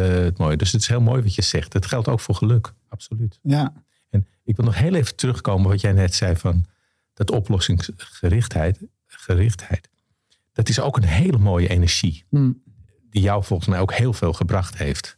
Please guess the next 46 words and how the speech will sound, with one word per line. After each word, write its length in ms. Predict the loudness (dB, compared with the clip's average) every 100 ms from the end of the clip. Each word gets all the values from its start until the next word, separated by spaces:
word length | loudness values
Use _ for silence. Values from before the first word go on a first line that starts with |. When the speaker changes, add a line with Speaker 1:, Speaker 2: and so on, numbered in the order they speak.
| _
Speaker 2:
Zeker, 480 | -6 -4 0 0 -2 -2
ja. 80 | 0
Speaker 1:
En 100 | 2
mij 240 | 0 0
ook. 240 | 0 0 0
Hè. 100 | 0
Als 140 | 0
ik 120 | 0 -2
naar 160 | 0
de 260 | 0 -2 -4 -16 -20 _
dieptepunten 540 | -6 -2 -2 0 0
in 60 | 0
mijn 140 | 0
leven 400 | 0 0 -2 -4
kijk, 340 | -2 -2 -2 -2
eh, 120 | 0 2 2 2
vijfentwintig 540 | 0 -2 -2 0 2 4
jaar 100 | 2
geleden, 340 | 0 -2 -4 _ _ _ _ _
is, 260 | -4 -4 -8 _ _
is 180 | -6 -2
het 140 | -2 -2
knokken 380 | -2 -2 0 0
heeft 140 | 2
me 80 | 0
ook 140 | 0
heel 160 | 0 0
veel 140 | 0
opgeleverd. 640 | -2 -2 -2 0 0 0 2
En 60 |
op 80 | 0
een 60 | -2
gegeven 400 | -4 0 0 2
moment 300 | 2 2 -2 _ _ _ _ _ _ _ _ _ -2
kwam 160 | 0
ik 100 | 0
er 120 | -2 -2
ook 240 | -2 -2
achter 340 | -4 -2 -2
dat 200 | 0 0
er 160 | 0 -4 -2
iets 440 | 0 0 -2 -4
steeds 400 | -2 -2 -2 -2
zich 340 | -2 -2 -2
opnieuw 300 | 0 0 2
bleef 440 | 2 0 0 -4